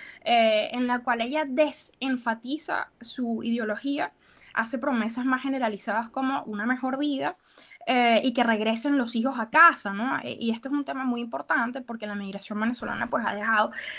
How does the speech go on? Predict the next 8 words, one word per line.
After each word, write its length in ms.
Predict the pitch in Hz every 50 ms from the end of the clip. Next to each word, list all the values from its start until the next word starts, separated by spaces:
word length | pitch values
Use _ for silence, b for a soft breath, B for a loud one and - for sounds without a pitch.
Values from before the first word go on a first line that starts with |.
| B B B
unas 300 | - 247 247 247 247 247
grietas 440 | 247 254 269 277 294 277 285 240 220
muy 140 | 226 220 208
importantes, 400 | - - 254 247 226 226 226 226
unos 200 | 233 233 233 233
dolores 420 | 226 214 233 247 254 233 233 220
muy 160 | 208 202 208
es-, 80 | 220